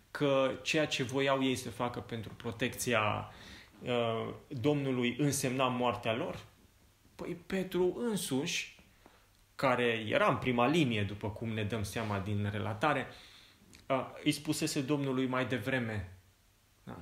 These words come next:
că, "Doamne, sunt gata să merg și în temniță și la moarte pentru tine." Și mai devreme, Toma este cel care a spus, când urcau spre Ierusalim,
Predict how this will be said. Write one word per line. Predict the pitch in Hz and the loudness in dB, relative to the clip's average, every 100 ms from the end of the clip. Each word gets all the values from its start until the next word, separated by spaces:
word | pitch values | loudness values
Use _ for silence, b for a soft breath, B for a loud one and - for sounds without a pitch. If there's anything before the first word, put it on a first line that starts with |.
| - | -14
că, | - 135 | -6 -4
"Doamne, | 117 160 160 | 0 0 0
sunt | 135 - 127 | -2 -2 -2
gata | 107 160 160 147 | 0 0 2 0
să | - - 147 147 139 | 0 0 2 2 0
merg | 156 156 127 | -2 -2 -2
și | - 165 | -6 -4
în | 160 | -4
temniță | 151 214 196 135 107 110 107 | -2 0 0 0 -2 -6 -6
și | - | -4
la | 139 151 | -2 -2
moarte | 170 226 202 - | -2 -4 -4 -8
pentru | - 123 117 107 | -8 -10 -10 -12
tine." | 107 117 98 - - _ B B B B - | -8 -6 -6 -12 -20 _ B B B B -4
Și | - 131 | -2 0
mai | 120 123 123 | 0 0 0
devreme, | 123 107 131 131 139 | -2 0 0 0 -2
Toma | 139 214 233 214 | -2 -4 -2 -2
este | 175 160 156 | -2 -2 -4
cel | 151 156 | -4 -4
care | 139 143 135 | -2 -2 0
a | |
spus, | 131 - 143 127 | -2 -4 -2 -2
când | - 127 123 110 104 | -2 -4 -4 -4 -4
urcau | 135 131 139 135 | -4 0 0 -2
spre | - 135 | -2 -2
Ierusalim, | 123 107 117 123 | -2 -4 -6 -4